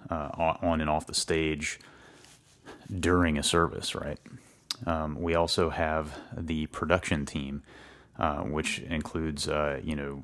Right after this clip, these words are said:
our lyric techs, the folks who are running Per Presenter, uh, includes people who are doing lighting, uh, includes, uh, a, a position we call producer. Um, and, and I don't want you to hear me saying that, you know, it's all about production.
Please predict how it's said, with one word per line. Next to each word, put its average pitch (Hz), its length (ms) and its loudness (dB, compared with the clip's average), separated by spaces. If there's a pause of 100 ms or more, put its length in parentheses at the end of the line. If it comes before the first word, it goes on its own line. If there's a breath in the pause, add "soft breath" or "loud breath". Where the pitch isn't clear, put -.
(120)
our 78 140 -2
lyric 82 420 0
techs, 78 400 0
the 80 100 -4
folks 78 260 -2
who 90 60 2
are 78 100 2
running 80 340 0
Per 82 160 0
Presenter, 76 520 -4 (400 loud breath)
uh, 78 200 2
includes 76 260 -2
people 76 200 -4
who 78 80 0
are 76 60 0
doing 73 260 0
lighting, 73 500 -2 (320 loud breath)
uh, 73 260 0
includes, 73 600 -6
uh, 71 680 -4
a, 78 60 -8
a - 40 -10
position 92 400 2
we 92 120 6
call 87 200 8
producer. 87 800 0 (400 loud breath)
Um, 80 320 2
and, 80 500 -2
and 87 220 2
I 90 40 6
don't 101 180 8
want 95 180 4
you 90 60 4
to 78 100 4
hear 80 440 2 (580 loud breath)
me 87 320 2
saying 80 560 2
that, 76 380 -2 (180)
you 80 100 0
know, 76 140 0
it's 76 100 0
all 80 140 8
about 73 200 2
production. 71 520 -4